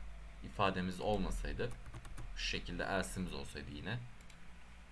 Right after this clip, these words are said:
bunları sorgulayacaktı. Bunlar yanlış olduğu için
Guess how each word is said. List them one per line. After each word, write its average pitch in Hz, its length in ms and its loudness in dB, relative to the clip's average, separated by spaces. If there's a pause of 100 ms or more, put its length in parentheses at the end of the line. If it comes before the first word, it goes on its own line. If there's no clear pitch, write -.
(800)
bunları 117 280 8
sorgulayacaktı. 107 880 4
Bunlar 104 260 6
yanlış 98 380 2
olduğu 90 180 6
için 120 300 0